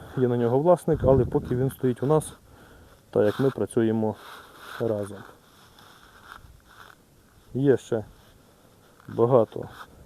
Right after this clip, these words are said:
сільськогосподарської, як сказати, обладнання, тільки не все тут стоїть. Планую зробити навіс, щоб під дощем не стояло. І вже окремо для вас зніму відос,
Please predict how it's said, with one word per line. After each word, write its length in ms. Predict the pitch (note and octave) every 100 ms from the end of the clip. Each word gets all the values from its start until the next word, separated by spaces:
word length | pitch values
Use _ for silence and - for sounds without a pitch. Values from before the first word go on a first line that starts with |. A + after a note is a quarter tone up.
| _ -
сільськогосподарської, 1120 | B2+ A#2+ - B2 - B2+ A#2+ A#2 - A#2+ A#2+ - - - - - - - - - - - _ - - - - - - - - - -
як 180 | A2+ A#2
сказати, 300 | - A#2 -
обладнання, 840 | C3 B2+ C3+ B2+ E3 D3+ A#2+ A#2+ - - - - - - -
тільки 280 | C#3+ C3+ B2+
не 120 | A#2+
все 200 | G#2+ B2
тут 160 | B2+ -
стоїть. 400 | - A2+ G#2 - - - - - -
Планую 380 | B2 C#3 C3+ B2
зробити 540 | B2 A#2+ A#2+ - A2+ - - - - - - - -
навіс, 500 | A#2 D3 F#3+ E3 - - - -
щоб 140 | - A2
під 160 | -
дощем 340 | A#2+ B2 C3+ B2+
не 80 | B2
стояло. 460 | - B2+ A2 A2+ - - - - - - - - - -
І 100 | C3
вже 200 | B2+ A#2
окремо 440 | A2+ C3 C3 A#2+
для 140 | A2+
вас 240 | A2+ B2+ A2+
зніму 300 | A2+ B2+ A2+
відос, 440 | A2 B2 D#3+ -